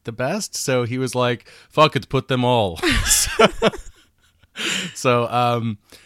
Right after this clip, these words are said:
yeah, we're, we're, uh, watching The Room, and right now we're seeing the, the, uh, opening credits with some lovely shots of, uh, San Francisco and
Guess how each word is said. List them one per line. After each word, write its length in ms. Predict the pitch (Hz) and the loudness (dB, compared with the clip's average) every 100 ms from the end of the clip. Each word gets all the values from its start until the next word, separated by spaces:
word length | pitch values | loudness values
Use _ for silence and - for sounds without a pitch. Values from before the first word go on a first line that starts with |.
| - - | -20 -4
yeah, 280 | 160 151 120 | 2 4 4
we're, 220 | 120 123 | 0 0
we're, 300 | 120 120 110 110 | 0 -2 -4 -4
uh, 400 | 110 104 98 95 76 | -6 -4 -6 -10 -16
watching 360 | 92 101 117 107 | -10 -8 -6 -4
The 60 | |
Room, 300 | 107 113 110 | -2 -2 -2
and 220 | 104 101 - | -2 -4 -8
right 180 | 113 117 | -8 -4
now 180 | 120 113 | -2 -4
we're 140 | 110 | -4
seeing 500 | 104 120 110 107 107 | -6 -6 -6 -6 -6
the, 400 | 90 90 87 - | -8 -8 -10 -12
the, 240 | 82 82 80 _ _ | -14 -14 -14 _ _
uh, 220 | - 80 - | -16 -16 -14
opening 280 | 87 85 92 | -12 -12 -6
credits 500 | 139 131 127 - - - - | -4 -2 -4 -8 -16 -20 -14
with 120 | 92 | -10
some 180 | 90 87 | -8 -6
lovely 460 | 98 104 104 101 | -4 -4 -4 -4
shots 480 | 92 - 101 98 - | -6 -6 -6 -6 -8
of, 340 | 95 87 82 - | -8 -8 -12 -18
uh, 180 | 80 82 | -14 -12
San 260 | - 92 87 | -10 -10 -10
Francisco 680 | 90 92 90 - 87 87 | -10 -10 -10 -8 -8 -8
and 240 | 82 82 | -8 -10